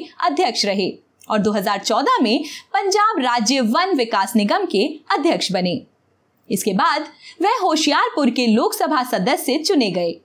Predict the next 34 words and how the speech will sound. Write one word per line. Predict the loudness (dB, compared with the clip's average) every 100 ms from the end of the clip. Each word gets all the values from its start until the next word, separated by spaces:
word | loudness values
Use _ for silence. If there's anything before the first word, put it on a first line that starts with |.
| _ _ _ _ -4
और | 0
दो | 0
हज़ार | 0 0 -2 0
पन्द्रह | 2 4 2
में | 2 -2 -4 -14 -16 -2
केंद्रीय | 0 2 2 2
मंत्री | 4 4 4 2
बने। | 0 -2 -4 -10 _ _ _ _ _ -20 -20 -4
दो | 0 0 0
हज़ार | 0 0
इक्कीस | -2 -2 0 0 0
में | -2 0
एनसीएससी | -2 0 0 0 0 0 0
के | 2 0
अध्यक्ष | 0 0 0 0
के | 0
रूप | 0 2 2
में | 0 0 -4 -2
नियुक्त | 2 2 0
किया | -2 -2
गया। | 0 -2 -4 -8 _ _ _ _ _ _ _ _ _ _ -20 -10 0
ये | 2 2 2 0
एक |
संवैधानिक | 0 -2 0 2 2 2 0 0
निकाय | 0 0 0
है। | 0 0 -2 -12 _ -20 _
भारतीय | 0 2 2 2 2 2
संविधान | 0 0 0 0 0
के | -2
अनुच्छेद | 2 2 2 0 0 0
तीन | 0
सौ | 0 0
अड़तीस | -2 -2 -2 0 0
में | 0 0